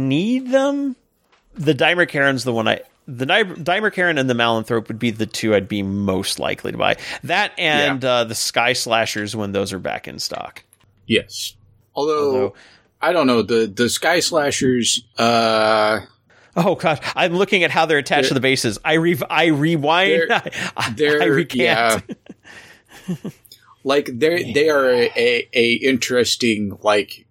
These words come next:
Speaker 3: unit to field and, and would be worth taking if, if you have need for what they can do,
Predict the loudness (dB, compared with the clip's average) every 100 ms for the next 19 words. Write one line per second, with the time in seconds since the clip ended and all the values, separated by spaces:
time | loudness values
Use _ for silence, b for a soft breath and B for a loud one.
0 | -8 0 2 2 0 -2 -2 -2 -2 0
1 | 2 0 -6 -12 _ _ _ _ -2 0
2 | 0 -2 -2 0 0 -2 -2 -2 -2 0
3 | -2 -4 -6 -2 -2 -2 -2 -4 -6 _
4 | -4 -4 -4 -4 -4 -4 -14 _ -6 -2
5 | -2 -2 -4 -4 -10 -2 0 2 2 2
6 | -2 -6 -2 2 2 0 -4 -6 -4 -2
7 | 0 -2 0 -4 -4 -6 -6 -8 -14